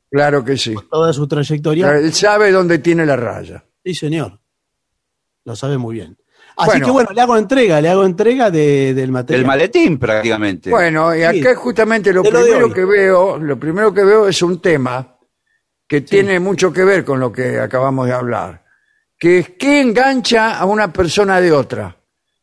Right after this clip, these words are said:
Speaker 1: Es el amor,
Speaker 2: <clears throat>
Speaker 1: la atracción, todo eso, ¿no? El tema. Y,
Speaker 3: Sí, señor.
Speaker 1: eh, qué engancha a una persona de otra es un estudio que se ha hecho.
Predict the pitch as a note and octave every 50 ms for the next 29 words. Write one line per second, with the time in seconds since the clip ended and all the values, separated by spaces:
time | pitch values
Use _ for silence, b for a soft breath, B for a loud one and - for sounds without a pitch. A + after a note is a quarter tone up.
0 | _ _ _ - - - - D4+ G#3 G3 G#3+ A#3+ C4 C4+ C4+ C4 B3 A#3 F3+ F3+
1 | F3+ E3+ C#3 E3+ E3+ E3 - - - A#3 A#3+ A#3 A#3 A3 G#3+ G#3 G#3+ G3 F#3+ _
2 | _ _ _ _ _ _ _ _ _ _ _ _ _ _ _ _ _ _ _ _
3 | - F#3 F#3 F#3+ F3+ E3+ D3 B2+ A#2 A2 - - F#2 F#2+ A2+ C3+ E3 G#3 - -
4 | _ _ _ _ _ - A#2 A2 - D#3+ C#3+ C3 G#2+ F#2 - - - _ _ _
5 | _ _ _ _ _ _ - C#3 D3 D3 C#3+ B2+ A#2 A2 A#2+ A#2+ A#2 B2 A#2+ A#2
6 | A2+ A2+ A2+ G#2+ G#2+ G#2 G2 G2+ - _ _ _ _ _ _ _ _ _ _ _
7 | _ - G#3 A3 A3+ A3 G3+ A3+ A#3 A#3+ G#3+ - G#3+ G#3 G3+ G3 F3 F#3 F#3 D#3
8 | D#3+ G#3+ G#3+ G#3+ G#3 G3+ A3 B3 B3 - B3 A3+ F3 - F#3 F#3+ F#3+ E3+ - -
9 | - C#4+ B3+ G3+ D#3+ C#3+ A#2 - A#2+ A2 - G#2+ G#2+ G#2+ G2+ G2 E2+ - - -
10 | - D2+ C#2 _